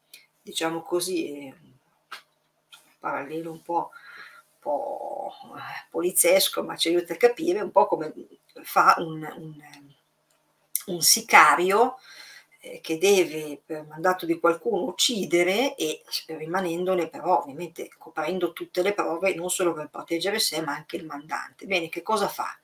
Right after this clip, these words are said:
Si apposta, ehm, per un po' di tempo a studiare la sua preda, a che ora esce, a che ora rientra, che strada fa, con, eh, con quale mezzo va, eccetera,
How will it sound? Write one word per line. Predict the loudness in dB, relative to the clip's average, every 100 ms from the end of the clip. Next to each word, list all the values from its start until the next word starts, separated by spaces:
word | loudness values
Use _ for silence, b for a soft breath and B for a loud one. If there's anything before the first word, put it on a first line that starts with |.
| B B B B B B _
Si | 2 4
apposta, | 4 4 10 10 8 2 0 -2 -2 -10 B B B
ehm, | -8 -6 -4 -6 -10 -12 -12 -12 -12 -12 -14 -16 -4
per | -2
un | -2
po' | -4 -2
di | 2
tempo | 6 6 6 6
a |
studiare | 6 4 2 2 4 2
la | 0
sua | -2 -6
preda, | 0 0 -2 -10 -14 _ _ _ _ -12
a | -10 -8
che | -8
ora | -6 0
esce, | 2 2 -2
a |
che | -8 -16
ora | -16
rientra, | -2 0 2 -2 -10
che | -8
strada | -10 -6 -8 -8
fa, | -2 4 6 4
con, | -4 -14 -18 _ B B B B _
eh, | -18 -16 -16
con | -16 -10
quale | -6 -6 -6
mezzo | -12 -10 -8 -6 2
va, | 4 6 2
eccetera, | 0 -2 -2 -14